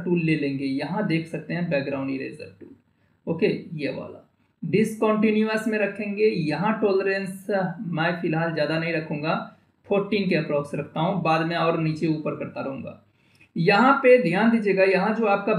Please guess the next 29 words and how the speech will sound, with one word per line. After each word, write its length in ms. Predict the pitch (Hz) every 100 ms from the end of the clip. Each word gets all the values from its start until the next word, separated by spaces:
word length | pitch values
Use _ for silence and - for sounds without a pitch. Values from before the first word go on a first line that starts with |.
| 143
background 600 | 180 180 196 202 226 214
वाला 240 | 185 160 160
color 320 | - 143 143
है, 200 | 165 214
white 360 | 180 156 151 160
वाला, 300 | 143 139 165 -
इस 140 | 175
पे 180 | - 240
select 420 | 233 175 160 -
करना 300 | - 143 139 139
है 200 | 180 226 - - _ -
और 160 | 175 185
यहाँ 400 | 196 185 247 233
से 60 |
आप 160 | 226 208
अपना 200 | 208 214 180
background 640 | 156 202 196 208 196 214 208
इसे 180 | - 160
बताएंगे 460 | 151 143 139 135
कि 100 | 143 160
कौन 240 | 185 190
सा 120 | 185 165
background 480 | 147 143 139 139
है 40 | 139
आपका 180 | - -
फ़िलहाल। 280 | - 147 139
सबसे 280 | 185 180 220
पहले 280 | 214 214 214
मैं 160 | 214